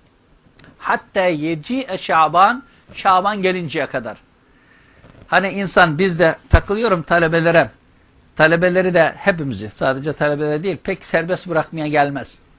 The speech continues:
"İmtihan şu gün." diyeceksin, o gün hazırlanıp gelecekler. "İmtihana hazırlanın, hazır olunca bana haber verin." desen sene biter, o, o gelmez, bitmez. Hepimiz için öyle. Cenab-ı Allah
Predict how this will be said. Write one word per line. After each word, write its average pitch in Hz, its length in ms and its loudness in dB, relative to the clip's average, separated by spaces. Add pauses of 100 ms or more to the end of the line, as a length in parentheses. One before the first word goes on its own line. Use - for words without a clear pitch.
(100)
"İmtihan 185 400 -2
şu 202 200 -8
gün." 156 180 -6
diyeceksin, 139 360 -10
o 156 100 -8
gün 160 80 -8
hazırlanıp 147 500 -6
gelecekler. 131 520 -6 (520)
"İmtihana 208 540 2
hazırlanın, 214 560 4
hazır 202 280 2
olunca 202 360 0
bana 196 220 4
haber 196 340 6
verin." 202 260 4
desen 196 320 2
sene 185 340 2
biter, 190 320 2
o, 180 160 -2 (220)
o 185 260 -2
gelmez, 170 680 4
bitmez. 160 500 -2 (240)
Hepimiz 208 440 -2
için 170 180 -8
öyle. 135 240 -4 (600)
Cenab-ı 214 380 -2
Allah 202 300 0